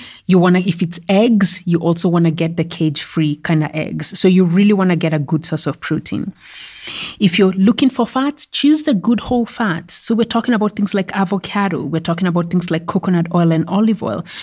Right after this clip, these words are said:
So choose good fats that are going to help support your body as you're working on this healthy lifestyle.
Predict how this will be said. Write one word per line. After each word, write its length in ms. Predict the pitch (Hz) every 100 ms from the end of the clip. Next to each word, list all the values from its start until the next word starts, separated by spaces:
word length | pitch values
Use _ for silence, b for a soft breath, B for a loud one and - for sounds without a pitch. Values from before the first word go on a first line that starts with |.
| B
So 180 | - 226
choose 460 | - - 269 294 196
good 260 | 175 220
fats 480 | - 175 160 160 -
that 160 | - 165
are 80 |
going 320 | 156 151 175 180
to 140 | 190
help 180 | 170 165
support 460 | - 170 160 156
your 60 | 151
body 460 | 135 156 151 156 165
as 140 | 131
you're 80 | 151
working 340 | 147 147 170
on 120 | 156
this 180 | 147 147
healthy 260 | 147 139 156
lifestyle. 540 | - - - - -